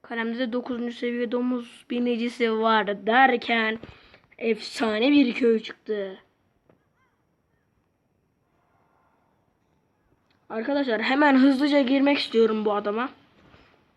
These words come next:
Çünkü binici saldırılarında süre yetmiyor. En önemli şey de bu. O adam şu neler dizmiş, vay be.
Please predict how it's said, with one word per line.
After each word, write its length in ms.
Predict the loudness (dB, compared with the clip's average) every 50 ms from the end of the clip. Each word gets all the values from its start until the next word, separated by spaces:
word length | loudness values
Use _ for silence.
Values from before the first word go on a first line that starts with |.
| _ _ _ _ _ _ _ _ _ -20 -20 -20 -20 _ _ -8 -2 0 2
Çünkü 300 | 2 2 0 -2 -4 -6 -8 -10 -10 _ _ _ _ -6
binici 200 | -6 -4 -4 -6
saldırılarında 840 | -6 -4 -4 -4 -4 -4 -6 -4 -4 -4 -4 -2 -2 -2 -2 -2 -2
süre 320 | -4 -6 -6 -4 -2 -2 -2 -2
yetmiyor. 460 | -2 -4 -4 -4 -4 -4 -4 -4 -6 -10 -16 -20 _ _ _ _ _ _ _ _ _ _ _ _ _ _ _ _ _ -20 -20 -20 _ _ _ _ -20 -20 _ _ _ _ _ -6
En 220 | -2 0 2 2
önemli 300 | 2 2 0 0 -2 -4
şey 320 | -4 -2 0 2 2 2 2
de 200 | 2 2 0 0
bu. 340 | 0 2 4 2 2 2 -2 -12 _ _ _ _ _ _ _ _ -20 -20 _ _ _ _ _ _ _ _
O 340 | -8 -6 -4 0 2 4 4
adam 300 | 4 4 4 4 2 2
şu 140 | 0 -6 -12 -16 -18 -20 -20 -20 -20 _ -20 -20 -18 -18 -18 -18 -18 -20 -16 -10 -6 0
neler 440 | 2 4 6 8 8 6 6 4 2
dizmiş, 500 | -2 -2 -2 -2 -4 -4 -6 -8 -2 2
vay 320 | 4 4 6 4 4 0
be. 240 | -2 -6 -8 -10